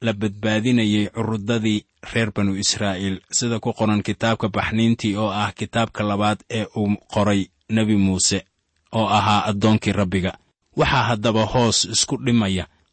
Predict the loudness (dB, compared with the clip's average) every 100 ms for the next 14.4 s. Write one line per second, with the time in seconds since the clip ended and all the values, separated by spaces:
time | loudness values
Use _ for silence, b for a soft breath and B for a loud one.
0 | -2 4 4 4 2 2 2 2 0 -2
1 | -6 _ _ _ -2 0 2 0 -2 -2
2 | 0 0 0 -2 -2 -2 -2 -2 0 0
3 | 0 0 -2 -2 0 0 0 _ _ -10
4 | -8 0 2 2 0 -2 0 0 0 2
5 | 0 0 0 0 0 0 0 2 2 2
6 | -4 _ _ _ -4 -2 -2 -2 -2 0
7 | 0 0 -4 -4 _ _ -6 0 2 2
8 | 0 0 2 4 2 0 0 0 0 2
9 | 2 2 2 2 0 _ _ _ _ -8
10 | -4 2 2 2 2 2 2 0 2 2
11 | 2 0 0 2 2 2 0 -4 -2 0
12 | 0 0 -2 -2 0 -2 -2 0 2 2
13 | -2 -2 0 0 0 -2 -2 -2 0 0
14 | -2 -2 -4